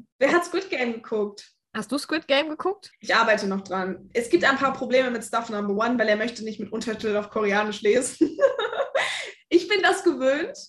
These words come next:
Speaker 1: wegen B T S Run, aber für ihn ist es wohl sehr, sehr anstrengend, deswegen. Und ich kann's irgendwie nicht in, äh, mit, mit Synchronisationen sprechen, angucken. Also so, weißt du, was ich mein?
Speaker 2: Ja,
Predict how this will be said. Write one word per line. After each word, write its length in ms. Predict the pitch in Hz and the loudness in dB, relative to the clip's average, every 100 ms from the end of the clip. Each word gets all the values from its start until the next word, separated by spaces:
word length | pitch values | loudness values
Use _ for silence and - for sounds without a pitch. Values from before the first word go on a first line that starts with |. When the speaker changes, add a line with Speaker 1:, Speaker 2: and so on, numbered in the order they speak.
| _ | _
Speaker 1:
wegen 380 | 277 285 262 240 | 0 2 0 0
B 100 | 294 | 4
T 140 | 359 | 6
S 180 | 254 254 | 6 4
Run, 340 | 233 233 320 | 2 2 2
aber 220 | - 262 | 0 -2
für 120 | 254 262 | -2 -4
ihn 140 | 277 | -4
ist 140 | 269 | -4
es 160 | 254 247 | -6 -2
wohl 140 | 247 | -2
sehr, 160 | 240 226 | 0 0
sehr 120 | 240 | -2
anstrengend, 460 | 208 214 - 196 190 | -2 -6 -4 -2 -2
deswegen. 460 | 190 208 202 196 | -2 0 0 0
Und 120 | 196 240 | -4 -8
ich 80 | |
kann's 240 | - 330 403 | -2 -2 0
irgendwie 320 | - 359 349 | -2 0 0
nicht 240 | 359 392 - _ | -2 -6 -14 _
in, 280 | 311 320 311 - | -8 -8 -10 -4
äh, 340 | 285 285 285 | 0 0 -2
mit, 300 | 285 269 - 254 | -4 -8 -12 -12
mit 220 | 262 - - _ _ | -12 -12 -18 _ _
Synchronisationen 840 | 247 285 285 294 269 262 277 294 269 | -10 -10 -6 -4 -2 -4 -4 -8 -8
sprechen, 600 | - 190 196 196 190 - - | -4 -4 -2 -6 -6 -10 -8
angucken. 920 | 202 202 202 - 190 190 - - - | -6 -6 -8 -6 -6 -6 -10 -12 -12
Also 180 | 202 196 | -12 -10
so, 220 | 190 202 | -6 -4
weißt 180 | 196 208 | -4 -6
du, 40 | 294 | -10
was 80 | |
ich 80 | - | -10
mein? 200 | 339 370 415 415 _ _ | -6 -6 -6 -12 _ _
Speaker 2:
Ja, 160 | 190 | -18